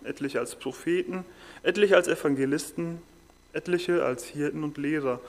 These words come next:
zur Zurüstung der Heiligen für das Werk des Dienstes, für die Erbauung des Leibes des Christus, bis wir alle zur Einheit des Glaubens und der Erkenntnis des Sohnes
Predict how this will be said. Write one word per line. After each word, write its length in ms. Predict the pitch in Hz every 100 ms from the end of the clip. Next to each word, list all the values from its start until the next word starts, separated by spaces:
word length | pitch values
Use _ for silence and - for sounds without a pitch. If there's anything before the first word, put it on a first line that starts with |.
| - -
zur 220 | - 151
Zurüstung 680 | - 185 202 208 214 - 208
der 200 | 143 135
Heiligen 420 | 139 160 185 190
für 140 | -
das 260 | 147 143 135
Werk 300 | 139 165 165
des 180 | 147 -
Dienstes, 640 | 151 175 180 - 185 - - - -
für 220 | - 175 165
die 80 |
Erbauung 500 | 139 139 147 196 208
des 200 | 175 -
Leibes 440 | 139 143 175 185 180
des 220 | 143 -
Christus, 560 | - 175 175 175 175 - - -
bis 160 | - 180
wir 160 | 160 -
alle 220 | 180 202
zur 240 | - 160
Einheit 300 | 135 170 165
des 180 | 147 -
Glaubens 640 | 131 139 165 202 226 - - - - _ -
und 80 | 139
der 80 | 131
Erkenntnis 500 | 135 165 180 190 -
des 160 | 147
Sohnes 380 | - 151 160 156